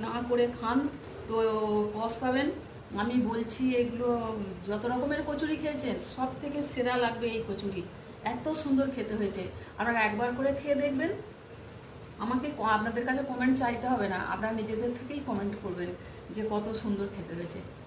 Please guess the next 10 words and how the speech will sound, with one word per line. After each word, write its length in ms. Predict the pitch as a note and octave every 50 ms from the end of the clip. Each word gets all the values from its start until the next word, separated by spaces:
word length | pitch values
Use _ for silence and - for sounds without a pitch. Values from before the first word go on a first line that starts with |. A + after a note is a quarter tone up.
| - - - - - -
তো 60 | F#3+ F#3+ F#3+ F#3+ F#3+ G#3
বন্ধুরা, 280 | A3+ A3+ A#3+ A#3 B3+ B3+ A#3
আজকের 240 | A3+ A3+ - B3 A#3+ B3
মতো 120 | B3+ B3+ C4+ B3+ A#3
রাখছি, 280 | A3+ A3+ - - D#4+ F4 G#4 - - - - - - - G#3+
আবার 160 | A3 A#3 G#3+ G3+ A#3
দেখা 160 | A3+ A3 A#3+
হবে 140 | A#3+ A#3+ B3 B3 A#3+ A#3
পরের 200 | A3+ A3 A3 A3 G#3+
কোনো 140 | B3 A#3+